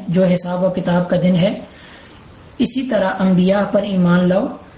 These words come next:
جو نبی علیہ الصلوۃ والسلام آپ کے پاس قرآن مجید اور آیات لے کر آئے ہیں،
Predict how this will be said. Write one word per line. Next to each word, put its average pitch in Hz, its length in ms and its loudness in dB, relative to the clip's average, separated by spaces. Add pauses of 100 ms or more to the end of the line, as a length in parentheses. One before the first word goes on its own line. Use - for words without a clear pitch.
(200)
جو 202 200 2
نبی 202 300 2
علیہ 190 140 2
الصلوۃ 185 360 -2
والسلام 180 560 0
آپ 180 200 -2
کے 185 80 -2
پاس 180 300 -2
قرآن 175 360 2
مجید 175 380 2
اور 180 180 2
آیات 175 320 0
لے 175 140 0
کر 170 140 -4
آئے 165 160 0
ہیں، 180 200 0